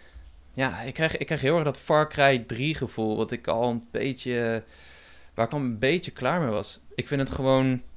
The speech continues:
de, de structuur van de open wereld had ik graag iets interessanter gezien. Ook al is die grapple hook wel echt heel chill. Daar,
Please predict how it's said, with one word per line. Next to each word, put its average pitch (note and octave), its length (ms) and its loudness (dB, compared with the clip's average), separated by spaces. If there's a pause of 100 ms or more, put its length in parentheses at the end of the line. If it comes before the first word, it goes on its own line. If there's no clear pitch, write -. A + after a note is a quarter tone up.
(140)
de, C3+ 220 -2
de C3 100 -4
structuur D#3+ 640 2
van B2+ 220 -2
de A#2+ 60 0
open B2 280 0
wereld B2 420 2
had B2 240 0
ik - 300 -6
graag C3+ 520 0
iets B2 220 -6
interessanter C#3 500 -4
gezien. G2+ 320 -8
Ook B2+ 160 2
al C#3+ 60 2
is C3 60 2
die B2 120 -2
grapple C3+ 260 6
hook C3 200 2
wel C3 120 2
echt C3 160 2
heel B2+ 180 -2
chill. C3 260 -4 (480)
Daar, A2+ 320 4